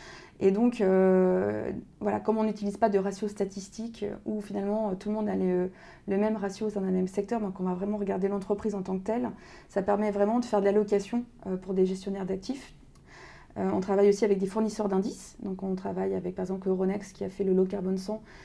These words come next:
qui sont, euh, les, euh, les cent entreprises européennes qui ont le plus d'impact, euh, positif sur l'environnement. On travaille avec des banques. Euh, un des bons exemples, c'est Natixis, euh, la,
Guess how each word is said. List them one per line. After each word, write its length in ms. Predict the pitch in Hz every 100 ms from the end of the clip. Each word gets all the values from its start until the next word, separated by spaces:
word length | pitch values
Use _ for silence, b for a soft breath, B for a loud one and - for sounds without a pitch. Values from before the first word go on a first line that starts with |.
| B B
qui 140 | -
sont, 320 | 190 - 220 226 190
euh, 480 | 180 180 180 180
les, 440 | 180 180 180 175 180
euh, 160 | 180 180
les 140 | 180
cent 340 | 185 - 202
entreprises 420 | 196 190 190 214 202
européennes 420 | 190 190 196 196
qui 80 | 190
ont 40 |
le 40 |
plus 160 | 180 202
d'impact, 420 | 185 185 196 -
euh, 180 | 185 180
positif 420 | 175 190 190 220
sur 140 | - 190
l'environnement. 640 | 190 185 175 180 214 254 B B B B B
On 100 | 196
travaille 280 | 190 208 220
avec 220 | 214 190
des 120 | 185 190
banques. 500 | 214 285 285 - - -
Euh, 480 | 185 180 180 180
un 40 | 190
des 100 | 180
bons 260 | 180 185
exemples, 280 | 190 190 240
c'est 160 | 233 190
Natixis, 640 | 190 190 196 - 233 226
euh, 400 | 190 185 185 185 180 B B B
la, 560 | - 180 190 - -